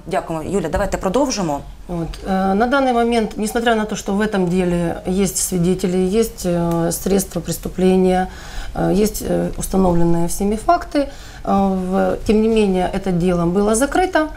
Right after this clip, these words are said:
Speaker 2: Э, я так понимаю, насколько я знаю, ввиду того, что, э, родственником одного из подозреваемых, опять же, является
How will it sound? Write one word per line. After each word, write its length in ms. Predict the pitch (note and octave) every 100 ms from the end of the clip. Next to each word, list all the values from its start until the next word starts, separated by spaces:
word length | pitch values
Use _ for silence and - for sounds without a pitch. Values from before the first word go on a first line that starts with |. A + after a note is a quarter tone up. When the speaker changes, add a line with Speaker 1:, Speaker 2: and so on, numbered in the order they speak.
| - - - -
Speaker 2:
Э, 240 | G3 F#3+
я 100 | A3
так 120 | A3+
понимаю, 540 | F#3 G3 G#3+ B3+ B3+ G3+
насколько 400 | F#3+ - F#3 G3+
я 300 | G3 E3 D#3+
знаю, 480 | E3 A#3 D#4 D#4 A#3
ввиду 220 | F#3+ F3
того, 300 | F#3+ F#3 F#3
что, 460 | - - F3 E3 D#3 -
э, 200 | E3 D#3+
родственником 720 | F3+ G3+ - E3+ E3 E3 E3+
одного 420 | F3 F#3 F#3 F3 F3 F#3
из 300 | E3+ - -
подозреваемых, 640 | F#3 G3 G#3 C4 D#4+ C#4+ C4 - -
опять 300 | F3 A#3+ C4+
же, 120 | C4
является 380 | A#3 A3 A3